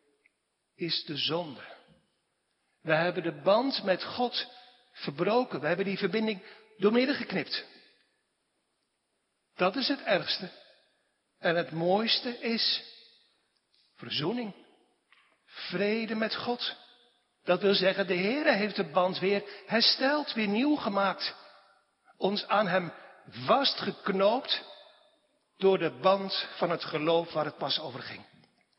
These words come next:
En daarom, om dat laatste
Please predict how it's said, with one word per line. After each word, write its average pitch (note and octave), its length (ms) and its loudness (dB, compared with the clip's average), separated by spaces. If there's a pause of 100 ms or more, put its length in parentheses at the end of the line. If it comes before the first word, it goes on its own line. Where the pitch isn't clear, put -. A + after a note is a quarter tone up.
(1700)
En D#3+ 160 -4
daarom, A3+ 340 2
om F3+ 120 -4
dat D#3+ 140 0
laatste C#3+ 520 -2